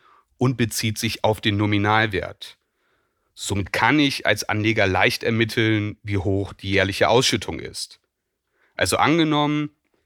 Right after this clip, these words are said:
der Coupon beträgt fünf Prozent und die Anleihe hat einen Nominalwert von eintausend Euro, dann beträgt die Ausschüttung fünfzig Euro. Die Rendite einer Anleihe setzt sich dann zusammen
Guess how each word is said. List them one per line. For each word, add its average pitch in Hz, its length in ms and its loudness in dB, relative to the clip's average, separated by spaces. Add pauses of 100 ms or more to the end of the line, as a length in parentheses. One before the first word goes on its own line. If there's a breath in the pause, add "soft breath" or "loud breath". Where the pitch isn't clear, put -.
(100)
der 85 120 -2
Coupon 120 640 -2
beträgt 92 420 -2
fünf - 320 -2
Prozent 160 720 -2 (540)
und 101 220 -4
die 104 100 -2
Anleihe 104 540 2
hat 107 200 -2
einen 98 240 2
Nominalwert 95 800 -2
von 82 320 -4
eintausend 123 600 0
Euro, 110 560 0 (480)
dann 107 200 2
beträgt 107 800 0
die 101 280 -6
Ausschüttung 98 680 0
fünfzig - 560 -2
Euro. 87 420 -4 (1160)
Die 104 100 -2
Rendite 101 520 2
einer 135 320 2
Anleihe 113 640 2 (300)
setzt 107 340 0
sich - 160 -4
dann 120 180 2
zusammen 110 640 0